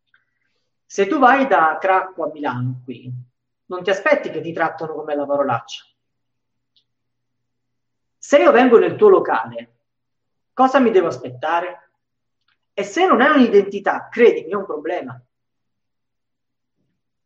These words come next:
Perché se tu dai un'identità, tu sai benissimo che alla Parolaccia non verrà mai il businessman che vuole spendere tanti zeri, vuole stare lì bello tranquillo, beato, seduto e servito e riverito, come si suol dire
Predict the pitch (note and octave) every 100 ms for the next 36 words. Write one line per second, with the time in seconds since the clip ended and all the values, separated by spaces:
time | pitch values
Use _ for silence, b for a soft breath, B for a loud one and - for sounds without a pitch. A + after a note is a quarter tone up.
0 | - F#3+ A3+ G#3+ C#4+ E4+ A#3 D#4 C#4+ G3+
1 | F#3 F3+ F#3 D3 C3 B3+ A#3+ G3+ A3+ G#3+
2 | - E3 D#3+ A3+ B3 G#3+ G3+ F#3 C#3+ -
3 | D#3+ D#3+ D#3+ E3+ E3+ F3+ G3+ A3 D3 C3
4 | - _ _ - E3+ E3 G#3+ F#3+ F#3+ -
5 | - F#3 F#3+ F#3 F3+ F3+ F3+ _ - E3+
6 | E3+ F3+ E3 - F#3 F3 E3+ E3 D#3+ -
7 | - _ _ _ - G3 F#3+ F#3+ F3+ F#3+
8 | F#3 F#3 F#3 F3 F3+ - F#3+ F#3 F#3+ G#3
9 | F3 F#3+ F#3 F3+ F#3+ F#3 G#3 F#3 F3 E3
10 | F3+ F#3 F3 E3 - E3+ F#3 F3 D#3+ -
11 | D#3+ F#3+ E3+ - D#3+ D#3+ D#3+ C3+ B2+ C3+
12 | C3+ C#3+ C3 C#3+ C#3 C3 C3